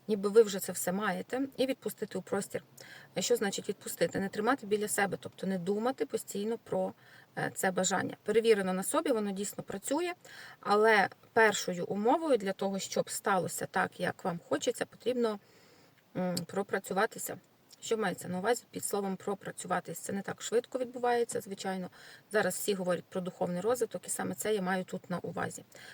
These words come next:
Тобто вам потрібно, по-перше, зрозуміти, що ви відповідальна, єдина особа за те, що відбувається у вашому житті, а взяти на себе відповідальність.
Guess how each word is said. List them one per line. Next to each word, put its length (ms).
Тобто 300
вам 180
потрібно, 380
по-перше, 420
зрозуміти, 460
що 200
ви 160
відповідальна, 800
єдина 480
особа 440
за 160
те, 200
що 180
відбувається 580
у 20
вашому 340
житті, 320
а 100
взяти 320
на 100
себе 380
відповідальність. 840